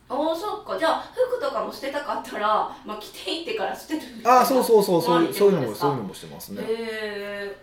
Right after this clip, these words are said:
Speaker 1: ー、うん、いいですね、それも。
Speaker 2: あと、これ僕してないんですけど、あ、これすげえいいなと思ったのが、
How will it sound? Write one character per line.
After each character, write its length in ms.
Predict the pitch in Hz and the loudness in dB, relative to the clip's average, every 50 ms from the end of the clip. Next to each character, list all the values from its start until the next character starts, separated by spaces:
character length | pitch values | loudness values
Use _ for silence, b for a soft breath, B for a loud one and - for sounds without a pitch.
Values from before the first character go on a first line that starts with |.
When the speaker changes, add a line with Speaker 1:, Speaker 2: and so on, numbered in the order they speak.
| - - | -18 -16
Speaker 1:
ー、 20 | |
う 140 | 208 220 - | -14 -14 -12
ん、 20 | - | -12
い 140 | 233 226 | -12 -10
い 40 | 196 | -10
で 80 | 175 - | -10 -10
す 140 | - - 175 | -12 -12 -10
ね、 180 | 180 175 175 - | -8 -8 -8 -8
そ 80 | 175 160 | -8 -10
れ 120 | 151 151 | -10 -10
も。 220 | 151 - - - - - | -12 -14 -18 -12 -4 -4
Speaker 2:
あ 80 | 180 | 4
と、 180 | 180 247 220 196 | 6 8 8 8
こ 80 | - - | 6 6
れ 60 | 196 | 4
僕 240 | 175 170 160 165 180 | 4 4 2 0 0
し 80 | 175 | 2
て 80 | - 226 | 2 2
な 140 | 208 151 110 | 2 2 0
い 60 | - | -2
ん 20 | |
で 80 | - - | -6 -10
す 80 | - - | -12 -10
け 60 | 98 | -6
ど、 180 | 104 92 135 | -4 -2 0
あ、 60 | 147 147 | 2 2
こ 80 | 190 | 2
れ 40 | 202 | 2
す 180 | - - 156 180 | 2 0 2 4
げ 100 | 214 202 | 4 4
え 40 | |
い 100 | 151 123 | 4 2
い 20 | 113 | 0
な 100 | 110 120 117 | -4 -4 -6
と 120 | - 92 | -6 -8
思 140 | 92 90 87 | -8 -8 -10
っ 20 | |
た 140 | - - 80 | -14 -16 -14
の 80 | 87 101 | -4 0
が、 380 | 135 147 123 - - - - | 2 2 2 2 -2 -8 -16